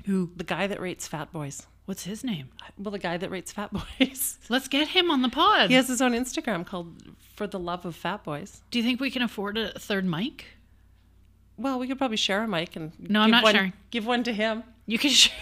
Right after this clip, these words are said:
Speaker 1: <laughs> you can share a mic with him. <laughs> I'm not using any mic that is labeled "licked by Roy,"
Speaker 2: <laughs>
Speaker 1: as yours is.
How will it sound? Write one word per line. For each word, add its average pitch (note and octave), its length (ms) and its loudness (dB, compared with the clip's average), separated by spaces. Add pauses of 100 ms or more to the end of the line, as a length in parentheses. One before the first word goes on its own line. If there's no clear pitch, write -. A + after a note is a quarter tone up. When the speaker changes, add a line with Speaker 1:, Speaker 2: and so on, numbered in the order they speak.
(320)
Speaker 1:
<laughs> - 420 -2
you C#4 280 4
can C4+ 140 0
share A#3+ 300 12
a A3+ 60 10
mic A3 260 8
with B3+ 160 2
him. G3+ 200 6 (360)
<laughs> - 840 2 (1900)
I'm B3+ 120 12
not D4 180 12
using C#4+ 300 12
any C4+ 140 12
mic B3+ 320 12
that B3 100 8
is A3+ 80 4
labeled G#3 420 6
"licked G#3 360 6
by F#3+ 180 8
Roy," F3+ 380 4 (560)
Speaker 2:
<laughs> - 540 -6
Speaker 1:
as F3 220 -2
yours E3+ 200 0
is. E3 260 -2